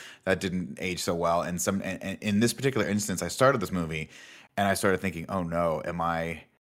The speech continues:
is my perception of this movie off?" Some of the effects aren't that great. Keanu's acting is prime Keanu, and a lot of it's very green. And I started thinking to myself, I was like, "Wow, this movie does look a little dated."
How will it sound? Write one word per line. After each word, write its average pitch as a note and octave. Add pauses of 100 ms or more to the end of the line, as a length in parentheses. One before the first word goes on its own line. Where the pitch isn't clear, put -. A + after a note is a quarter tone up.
(100)
is A#2+
my B2
perception B2
of G#2+
this F#2
movie E2
off?" C2
Some A2
of -
the G#2
effects - (100)
aren't F#2+
that F#2
great. F2 (640)
Keanu's E3
acting C3+
is A2 (440)
prime A2
Keanu, G#2+ (440)
and A#2
a G#2+
lot C#3
of G3
it's F#3+
very D3
green. G2+
And E2+
I G#2
started F3
thinking F#3
to F3
myself, A2+
I G2
was F#2
like, -
"Wow, A#2+
this B2+
movie C#3
does G#2
look G2+
a D#2+
little F#2
dated." F#2+